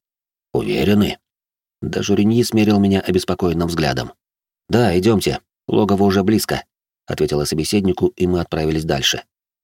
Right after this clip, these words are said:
Пройдя половину пути, я начал немного снижать скорость и концентрироваться на создании магического доспеха.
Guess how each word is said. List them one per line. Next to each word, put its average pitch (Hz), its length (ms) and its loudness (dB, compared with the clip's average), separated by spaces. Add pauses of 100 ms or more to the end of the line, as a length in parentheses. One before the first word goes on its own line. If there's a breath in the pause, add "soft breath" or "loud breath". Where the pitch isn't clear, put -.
(640)
Пройдя 101 340 2
половину 110 380 2
пути, 101 280 2
я 101 160 4
начал 98 300 0
немного 95 340 2
снижать 92 320 0
скорость 90 460 -2
и 73 40 0
концентрироваться 92 800 0
на 90 100 0
создании 87 500 0
магического 82 560 -2
доспеха. - 500 -6